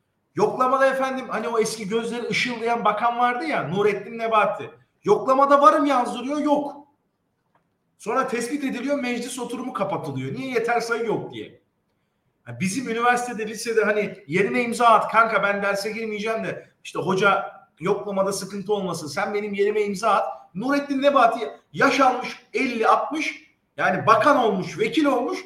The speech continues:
Hala demek ki lise ve üniversiteye karşı özlemi bitmemiş.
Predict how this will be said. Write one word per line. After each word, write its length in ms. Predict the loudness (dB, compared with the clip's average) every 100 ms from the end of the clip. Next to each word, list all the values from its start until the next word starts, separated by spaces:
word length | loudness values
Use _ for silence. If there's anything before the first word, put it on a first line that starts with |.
| -16 _ _ _ -2
Hala 600 | 4 4 4 2 -2 -4
demek 280 | -2 -2 -2
ki 120 | -4
lise 280 | -4 -2 0
ve 180 | 0 -4
üniversiteye 520 | -2 0 0 0 -4 0
karşı 300 | 0 2 4
özlemi 560 | 4 4 -2 -6 -8 -14 _ _
bitmemiş. 720 | -8 -6 -6 -8 -10 -16 _